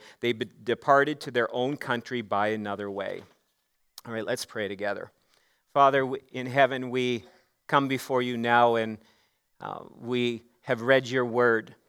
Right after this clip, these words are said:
And I pray that what happened to these wise men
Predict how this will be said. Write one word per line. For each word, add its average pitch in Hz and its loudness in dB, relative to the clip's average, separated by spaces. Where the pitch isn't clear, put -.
And 135 0
I 127 6
pray 156 6
that 139 6
what 127 4
happened 135 2
to 131 -6
these 120 -6
wise 120 2
men 113 -8